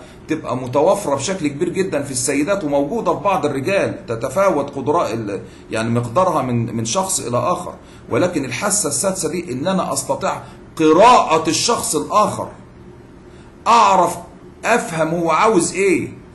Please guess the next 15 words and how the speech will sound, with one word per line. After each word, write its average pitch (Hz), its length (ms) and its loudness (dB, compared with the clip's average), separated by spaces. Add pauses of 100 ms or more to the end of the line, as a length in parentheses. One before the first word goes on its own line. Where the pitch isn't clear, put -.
(600)
أعرف، 202 580 6
آه، 170 460 2 (300)
تصرفاته 180 1000 2
اللي 165 200 -4
هي-، 160 380 2
اللي 156 140 2
هيعملها 190 720 0 (320)
إيه، 185 400 4 (280)
بيفكر 185 640 2
في - 160 -2
إيه، 185 480 2 (720)
من 123 140 -4
خلال 175 840 2 (720)
الإيه؟ 120 500 -2 (100)
مهارة 147 640 2